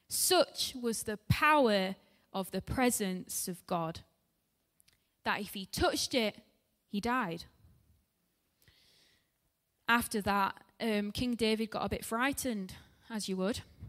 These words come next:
And so he asked for the Ark of God to be kept in the house of Obed-Edom.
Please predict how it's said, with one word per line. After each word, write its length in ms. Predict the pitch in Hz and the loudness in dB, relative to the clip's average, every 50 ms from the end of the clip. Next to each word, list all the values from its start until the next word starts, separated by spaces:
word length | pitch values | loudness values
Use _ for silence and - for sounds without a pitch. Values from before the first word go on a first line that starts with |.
| - - _ _ _ _ _ _ _ _ _ _ _ _ _ _ _ _ _ - | -18 -20 _ _ _ _ _ _ _ _ _ _ _ _ _ _ _ _ _ -6
And 160 | - 226 220 | -4 -4 -2
so 180 | 214 - 269 254 | -2 0 0 0
he 140 | 254 254 262 | 2 4 6
asked 600 | 277 285 247 214 202 - - - - - - - - _ - - - - - _ | 6 6 4 4 2 0 -2 -2 -2 -4 -8 -12 -12 _ -20 -20 -20 -20 -20 _
for 120 | - - 233 | -8 -4 -2
the 160 | 233 233 240 | 0 2 4
Ark 320 | 254 269 285 285 285 - | 4 4 4 2 2 -2
of 160 | 285 262 - | -4 -6 -4
God 440 | - 262 254 233 208 190 185 190 - - - _ _ - | -2 0 2 2 2 0 0 -4 -6 -12 -18 _ _ -10
to 100 | - 233 | -8 -6
be 120 | 202 208 | -6 -6
kept 600 | - - 214 254 269 247 - - - - - - - - | -4 -4 -4 0 2 0 0 0 -2 -4 -6 -6 -6 -6
in 180 | 220 208 202 | -6 -4 -4
the 60 | 208 | -4
house 560 | 190 - - 254 233 214 190 185 202 - - - | -6 -4 -4 -2 -2 0 -2 -2 -6 -6 -6 -6
of 180 | 185 196 - - | -6 -8 -8 -6
Obed-Edom. 840 | - 202 202 196 190 185 180 185 190 196 208 190 185 175 170 185 | -4 -2 -2 -2 -4 -6 -8 -6 -4 -4 -4 -6 -6 -8 -10 -10